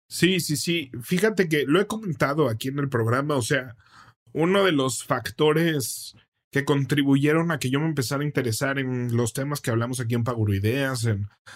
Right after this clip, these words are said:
productividad, organización, manejo de tiempo,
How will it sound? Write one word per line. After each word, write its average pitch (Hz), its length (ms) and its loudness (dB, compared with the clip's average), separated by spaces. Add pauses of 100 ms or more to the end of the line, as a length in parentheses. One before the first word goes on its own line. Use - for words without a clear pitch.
(120)
productividad, 123 1000 2
organización, 120 920 0
manejo 120 360 0
de 117 60 0
tiempo, 117 680 -2